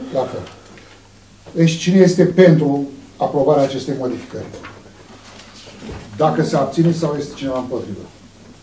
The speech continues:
Nu. Mulțumesc că în unanimitate a fost aprobat și punctul doi. La punctul trei pe ordinea de zi, proiectul de hotărâre privind aprobarea plafonului pentru publicarea listei debitorilor care registrează obligații de plată restante.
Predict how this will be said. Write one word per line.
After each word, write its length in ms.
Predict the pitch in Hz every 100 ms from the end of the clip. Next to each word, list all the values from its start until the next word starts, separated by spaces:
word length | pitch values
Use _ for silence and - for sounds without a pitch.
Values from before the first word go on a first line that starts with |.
| - 220 220 220 -
Nu. 160 | 143 - -
Mulțumesc 420 | 123 - 143 156 -
că 60 | 131
în 60 | 135 -
unanimitate 640 | 131 131 117 117 147 147 135
a 180 | 120
fost 160 | 127 104
aprobat 440 | 104 120 127 131 - - - - -
și 180 | - -
punctul 300 | 131 110 110
doi. 140 | - - - - - - - - - - - - -
La 100 | 143
punctul 380 | 143 175 170 175
trei 200 | 156 135
pe 100 | 131
ordinea 280 | 123 120 110
de 140 | 117 104
zi, 60 | 160
proiectul 460 | 156 143 160 170
de 80 | 151
hotărâre 420 | 139 135 135 143
privind 440 | 160 139 123 165 160 -
aprobarea 560 | 139 - 127 123 151 156
plafonului 600 | 147 123 - 135 151 160
pentru 300 | 151 143 151
publicarea 640 | - 113 107 135 143 110 123
listei 320 | 143 160 151
debitorilor 720 | 131 123 107 120 139 151 147
care 220 | 135 135
registrează 580 | 127 110 101 123 151 147
obligații 500 | 131 104 135 139 147
de 60 | 123
plată 360 | - 131 127
restante. 400 | 135 - - 87